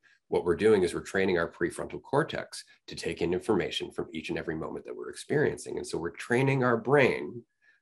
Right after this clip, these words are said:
to make decisions. We're training our brain to attempt things rather than to take that protective stance, which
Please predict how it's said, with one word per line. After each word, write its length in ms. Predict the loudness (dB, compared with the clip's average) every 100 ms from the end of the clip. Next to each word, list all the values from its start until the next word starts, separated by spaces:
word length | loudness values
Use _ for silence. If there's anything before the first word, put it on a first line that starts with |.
| _ 2
to 140 | 4
make 380 | 6 4 4 -6
decisions. 760 | -4 2 2 2 -12 -16 -18 _ _ _ -20 -18 -2
We're 160 | -2
training 500 | 0 4 6 6 6
our 120 | 4
brain 540 | 6 6 6 6 2 -2 _ _ _ _ _
to 140 | 0 2
attempt 400 | 2 2 2 0
things 540 | -12 -12 -14 -18 -20 _ _ _ _
rather 420 | 2 4 6 4
than 220 | 4 0
to 100 | 0
take 220 | -4 -6 -4
that 160 | -8
protective 440 | -8 -8 -10 -10 -10
stance, 540 | -2 0 0 -2 -8 _ _ _ _ _ -2
which 280 | -2 -2